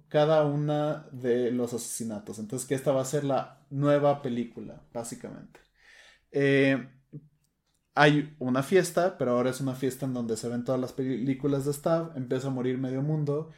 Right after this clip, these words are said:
eh, sigue muriendo todo el mundo y el desenlace es que, eh,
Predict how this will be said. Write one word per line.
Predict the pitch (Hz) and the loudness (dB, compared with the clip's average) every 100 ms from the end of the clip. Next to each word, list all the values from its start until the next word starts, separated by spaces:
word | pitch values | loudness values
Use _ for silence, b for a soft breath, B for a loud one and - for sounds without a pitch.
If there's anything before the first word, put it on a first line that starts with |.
| b b b _ | b b b _
eh, | 120 120 | -2 -2
sigue | 113 170 170 | 2 4 4
muriendo | 156 151 151 | 4 4 2
todo | 151 | 2
el | 143 | 2
mundo | 147 151 143 | 0 0 -2
y | 135 151 160 | -2 2 2
el | 135 | 2
desenlace | 127 - 139 175 208 - 147 165 - - | 0 -2 0 2 0 0 -2 -2 -8 0
es | 135 165 - - _ | 0 0 -4 -12 _
que, | 139 135 143 143 b b b b _ _ | 0 4 2 0 b b b b _ _
eh, | 131 123 113 113 113 110 107 | -2 0 2 2 2 2 -2